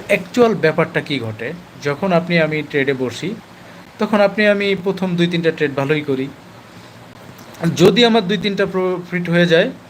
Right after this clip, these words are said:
তখন আমি হয়ে যাই ওভার কনফিডেন্ট, মানে অতিমাত্রায় আত্মবিশ্বাসী হয়ে যাই আপনি আমি। তো অতিমাত্রায় আত্মবিশ্বাসী হলে কি হয়? তখন আমি আরও ট্রেড করি। এখন দেখা গেল যে একটা ভালো সেটআপ পাইছি,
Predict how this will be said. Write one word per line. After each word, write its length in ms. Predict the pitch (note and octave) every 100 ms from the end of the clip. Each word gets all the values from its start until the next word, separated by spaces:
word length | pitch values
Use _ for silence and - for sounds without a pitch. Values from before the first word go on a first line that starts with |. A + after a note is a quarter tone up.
| - - -
তখন 240 | E3 D#3 D#3
আমি 180 | C#3+
হয়ে 180 | C#3 C#3+
যাই 160 | D#3 F3+
ওভার 280 | C3+ C#3 C3
কনফিডেন্ট, 720 | B2+ A2+ A#2 A2+ A2+ - - - - - - - - - - - - - - - - - E3
মানে 160 | D#3+
অতিমাত্রায় 760 | E3 F3 F#3 F3 D3+ - D3+ D3
আত্মবিশ্বাসী 880 | C3+ - C3+ C3+ - C3+ B2+ D3 F#3+ - - - - -
হয়ে 160 | B2
যাই 200 | A#2+ A#2
আপনি 240 | A2+ A#2 A2+
আমি। 180 | A2+ A#2+ - - - - - - -
তো 80 | G#3
অতিমাত্রায় 560 | F#3 F3+ G3 F#3+ G3+ G3
আত্মবিশ্বাসী 680 | F3 - F#3 F3+ F3 F#3 F3+
হলে 200 | E3+ F3+
কি 140 | F3+
হয়? 240 | F3 A3 D4 - - - - - - -
তখন 300 | F#3+ F#3+ F#3+
আমি 260 | E3+ D#3 D3+
আরও 180 | C3 F3
ট্রেড 240 | E3 C#3 -
করি। 260 | C3 C3 C3+ - - - - - -
এখন 480 | E3 F3 E3 F3 F3
দেখা 200 | E3+ D#3+
গেল 220 | D#3+ D#3
যে 260 | D3 D#3
একটা 180 | D3+ D3
ভালো 220 | C#3 D3+
সেটআপ 260 | D3 E3+ F3+ F3+
পাইছি, 320 | F3+ F#3+